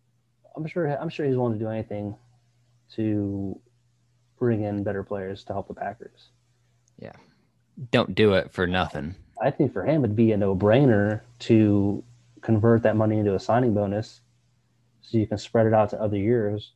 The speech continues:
Speaker 1: which pretty much guarantees you next year with the team.
Speaker 2: Yeah.
Speaker 1: And then possibly future years of the team. Like, that's what you want, to stay here longer.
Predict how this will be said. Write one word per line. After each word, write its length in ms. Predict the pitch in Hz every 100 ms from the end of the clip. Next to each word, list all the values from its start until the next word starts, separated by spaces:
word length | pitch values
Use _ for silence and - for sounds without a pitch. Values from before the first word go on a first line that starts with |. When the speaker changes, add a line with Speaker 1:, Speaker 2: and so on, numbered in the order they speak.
| _ _ -
Speaker 1:
which 280 | - - _ _ _ _ _ _
pretty 140 | 131 107
much 140 | 101
guarantees 440 | 110 123 117 123 117
you 80 | 104
next 280 | 117 117 -
year 100 | 92
with 140 | 95
the 60 | 90
team. 380 | - 95 95 - _
Speaker 2:
Yeah. 160 | - 110 - _ -
Speaker 1:
And 100 | 113
then 100 | 104
possibly 540 | 104 113 - 104 95
future 300 | 98 139 139
years 220 | 101 98 92
of 40 | 90
the 60 |
team. 220 | 104 92 95
Like, 180 | 95 -
that's 180 | 101 -
what 140 | 95
you 80 | 90
want, 240 | 98 123 -
to 60 |
stay 140 | - 104
here 160 | 101
longer. 500 | 87 101 131 110 101